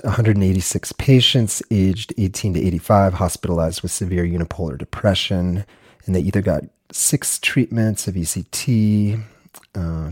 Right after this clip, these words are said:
three times weekly, or they got six treatments of ketamine, point five mg per kg, over forty minutes. And interestingly, in contrast to the episode I did, uh, a few weeks ago, they found E C T to be more effective overall,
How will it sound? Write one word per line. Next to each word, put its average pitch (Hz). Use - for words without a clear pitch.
three 92
times 85
weekly, 95
or 85
they 78
got 80
six -
treatments -
of 69
ketamine, 85
point 78
five 82
mg 82
per 85
kg, -
over 92
forty 85
minutes. 76
And 120
interestingly, 123
in 117
contrast 110
to 110
the 92
episode 92
I 87
did, 90
uh, 82
a -
few 92
weeks 104
ago, 85
they 101
found 98
E 101
C 92
T 101
to 92
be 90
more 95
effective 101
overall, 87